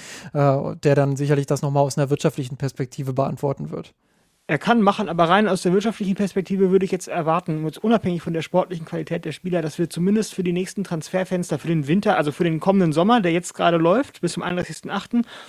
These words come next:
Speaker 2: für den kommenden Winter, der dann irgendwann im Winter logischerweise stattfindet, als wahrscheinlich auch noch für den kommenden Sommer, wenn sich bis dahin die, äh, Transfersit-, äh, die Corona-Situation nicht komplett entspannt hat. Also nicht nur im Sinne von geringe Ansteckungsraten und, und, äh,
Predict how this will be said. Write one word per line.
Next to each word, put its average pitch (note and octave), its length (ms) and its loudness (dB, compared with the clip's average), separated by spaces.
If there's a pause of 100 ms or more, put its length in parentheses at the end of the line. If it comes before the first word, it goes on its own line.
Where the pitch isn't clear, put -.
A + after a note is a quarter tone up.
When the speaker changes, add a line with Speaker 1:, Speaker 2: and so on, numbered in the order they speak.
(300)
Speaker 2:
für - 180 -4
den F3+ 140 2
kommenden D#3 380 0
Winter, A3 420 0
der D#3+ 180 0
dann D#3+ 140 2
irgendwann E3 260 0
im C#3+ 60 -2
Winter G3 220 -2
logischerweise G3+ 520 -2
stattfindet, G3+ 480 -2 (480)
als G3+ 240 2
wahrscheinlich G#3 480 0
auch G3 80 2
noch G3+ 120 0
für G3 120 0
den F#3 160 0
kommenden F#3+ 300 2
Sommer, F3+ 260 4
wenn F3 140 0
sich D#3 120 -10
bis E3+ 160 -6
dahin E3+ 320 2
die, D#3+ 340 0
äh, D3+ 160 2
Transfersit-, E3+ 640 -2
äh, D3+ 160 0
die D3 220 2
Corona-Situation D#3+ 840 0
nicht D#3+ 140 -2
komplett E3 400 -2
entspannt D3+ 480 -4
hat. D#3 240 -2 (680)
Also C#3+ 200 2
nicht D3+ 240 0
nur D#3 100 2
im C#3+ 80 2
Sinne C#3+ 220 2
von C3+ 320 0
geringe D3 320 2
Ansteckungsraten D3+ 920 -2
und, C3+ 220 -2
und, C3 380 2
äh, B2+ 420 -4